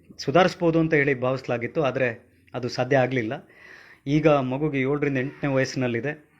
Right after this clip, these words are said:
ಈಗ ಎಂತಹ ಸಂದರ್ಭ ಅಂದರೆ, ತುರ್ತಾಗಿ ಆ ಮಗುವಿಗೆ ಚಿಕಿತ್ಸೆ ಆಗಲೇಬೇಕಾಗಿದೆ. ಈ ನಿಟ್ಟಿನಲ್ಲಿ ಈ ವಿಡಿಯೋವನ್ನು ಮಾಡ್ತಾ ಇದ್ದೇವೆ. ದಯವಿಟ್ಟು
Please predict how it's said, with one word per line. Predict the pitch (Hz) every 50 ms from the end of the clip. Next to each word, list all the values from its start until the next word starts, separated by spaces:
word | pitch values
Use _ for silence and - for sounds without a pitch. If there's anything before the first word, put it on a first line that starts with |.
| _ 139
ಈಗ | 127 127 127 123
ಎಂತಹ | 127 123 127 135 151 180 180 170
ಸಂದರ್ಭ | 170 165 156 151 151 151 143 139
ಅಂದರೆ, | 139 135 139 139 175
ತುರ್ತಾಗಿ | 170 - - 143 156 160 - 185 175 170 160 185 185
ಆ | 160 143
ಮಗುವಿಗೆ | 135 131 131 131 151 151 151 151 185 202 - - - - - - _ _
ಚಿಕಿತ್ಸೆ | - - 156 - 196 - - 165
ಆಗಲೇಬೇಕಾಗಿದೆ. | 143 135 139 143 175 185 170 160 151 - 139 117 110 110 - 107 - _ _ _ _ _ _ _ _ 131
ಈ | 143 165
ನಿಟ್ಟಿನಲ್ಲಿ | 185 180 180 196 190 196 190 185
ಈ | 185 170 160 151
ವಿಡಿಯೋವನ್ನು | 143 143 147 156 156 151 147 143
ಮಾಡ್ತಾ | 135 131 127 - - 127
ಇದ್ದೇವೆ. | 120 120 123 117 123 156 160 131
ದಯವಿಟ್ಟು | 123 123 139 160 160 160 175 151 131 - -